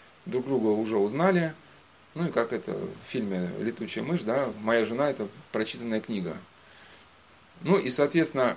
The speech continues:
если человек в таком ключе развивается, мозг очень быстро приходит в состояние стагнации. То есть он, никаких новых, а, нейронных связей уже практически не формируется.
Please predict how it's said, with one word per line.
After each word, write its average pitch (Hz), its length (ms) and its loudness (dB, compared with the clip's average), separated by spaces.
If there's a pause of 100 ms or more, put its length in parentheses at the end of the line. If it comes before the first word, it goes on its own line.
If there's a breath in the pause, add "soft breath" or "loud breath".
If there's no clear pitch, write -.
(120)
если 139 240 -2
человек 147 200 -2
в - 40 -14
таком 151 240 2
ключе 143 240 -2
развивается, 160 560 2
мозг 170 300 0
очень - 240 -4
быстро 160 240 -2
приходит 151 340 -2
в - 20 -10
состояние 131 240 -4
стагнации. 117 600 -2 (240)
То - 80 -10
есть - 120 -14 (240)
он, 135 280 -2 (380 loud breath)
никаких 147 420 0
новых, 147 380 4
а, 95 320 -2
нейронных 127 420 0
связей 175 340 4
уже 123 100 -4
практически 127 300 -4
не 127 80 -4
формируется. 123 640 -2